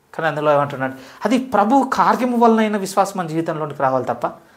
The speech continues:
మన ఎబిలిటీ మీద ఆధారపడిన ఫెయిత్ ఎప్పటికి కూడా మంచిది కాదు ప్రియమైన వాళ్ళారా. ఎందుకంటే ఇక్కడ శోధన ఉన్నది కనుకనే పౌలు గారు ఈ సంఘంతో ఏమంటున్నారంటే, మీరు ఇలా ప్రభునందు స్థిరులై ఉండండి తప్ప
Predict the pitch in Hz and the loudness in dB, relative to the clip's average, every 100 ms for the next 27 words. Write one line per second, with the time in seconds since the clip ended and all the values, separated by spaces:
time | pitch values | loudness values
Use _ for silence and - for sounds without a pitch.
0 | _ - 143 160 151 156 190 190 165 151 | _ -4 0 2 4 4 2 0 -2 2
1 | 139 139 135 135 131 127 120 147 143 127 | 4 4 0 -2 -4 -6 -8 -6 -6 -4
2 | 127 123 123 120 139 147 127 123 123 127 | -6 -6 -8 -6 -6 -6 -4 -4 -4 -8
3 | 113 113 110 107 104 110 - _ _ _ | -8 -8 -8 -10 -14 -16 -20 _ _ _
4 | _ _ _ _ _ _ _ _ _ _ | _ _ _ _ _ _ _ _ _ _
5 | _ _ _ _ _ _ 147 160 160 170 | _ _ _ _ _ _ -2 2 2 0
6 | 170 175 156 - 180 190 185 165 160 151 | 0 0 -2 0 0 2 0 0 -2 -2
7 | 147 139 143 - - _ _ - 151 151 | -4 -6 -8 -14 -20 _ _ 0 4 4
8 | 135 131 139 143 139 127 131 131 127 123 | 2 -2 -6 -4 -2 -2 -2 -6 -8 -10
9 | - - _ _ - 226 - 160 196 269 | -14 -18 _ _ 0 0 2 4 6 6
10 | 214 202 214 220 208 - 190 185 190 175 | 4 0 0 -4 -6 -8 -6 -2 -2 -4
11 | 165 160 156 156 | -8 -6 -6 -4